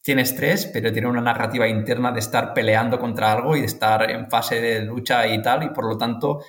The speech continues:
a pesar de los efectos negativos, uno se encuentra bien y con ánimos, ¿no? Pero a veces, lo digo porque también siempre que hablamos del estrés, ¿no? Vamos hablando tanto de los efectos negativos del estrés que generamos un efecto nocebo,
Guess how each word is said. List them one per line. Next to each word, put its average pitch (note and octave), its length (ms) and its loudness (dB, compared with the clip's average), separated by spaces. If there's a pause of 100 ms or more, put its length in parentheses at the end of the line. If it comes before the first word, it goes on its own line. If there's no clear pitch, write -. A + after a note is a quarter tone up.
(140)
a A2+ 140 -2
pesar C3 340 0
de C3 60 0
los B2 180 0
efectos A#2+ 340 -8
negativos, A#2+ 480 0
uno B2 120 -2
se B2 120 -2
encuentra A2+ 500 -2
bien A2+ 240 0
y A#2 80 -2
con G#2+ 160 -6
ánimos, C#3 440 -2 (240)
¿no? E3 260 -2
Pero A2 200 0
a G#2+ 60 4
veces, - 640 -4 (280)
lo A#2+ 100 0
digo B2+ 160 2
porque - 240 -2
también A2+ 600 -2 (420)
siempre - 300 -4
que A#2+ 80 0
hablamos A#2+ 340 2
del A2+ 120 2
estrés, B2 400 -2
¿no? D#3 240 0
Vamos A#2+ 240 0
hablando B2 240 -2
tanto C#3+ 280 0
de A#2 80 0
los A2+ 140 -2
efectos B2+ 360 -4
negativos A#2+ 460 0
del A#2 120 2
estrés B2+ 320 0
que - 120 -4
generamos A#2 500 -2
un A#2 60 -4
efecto A2+ 400 -4
nocebo, A#2+ 640 -2